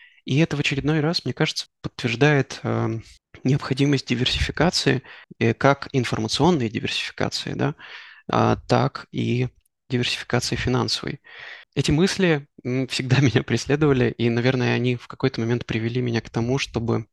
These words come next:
не полагаться на какие-то конкретные активы, ещё когда я инвестировал. Э,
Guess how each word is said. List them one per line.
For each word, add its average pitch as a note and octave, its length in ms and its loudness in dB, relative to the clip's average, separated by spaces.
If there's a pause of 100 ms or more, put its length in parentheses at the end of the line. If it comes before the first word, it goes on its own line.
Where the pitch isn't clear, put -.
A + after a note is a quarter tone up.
(220)
не C3+ 120 6
полагаться B2 480 4
на A2 120 -2
какие-то - 340 -8
конкретные A#2 560 -2
активы, F3 420 -2 (220)
ещё - 120 -4
когда A2+ 240 0
я A#2 120 2
инвестировал. C3 640 -2 (580)
Э, A#2+ 220 4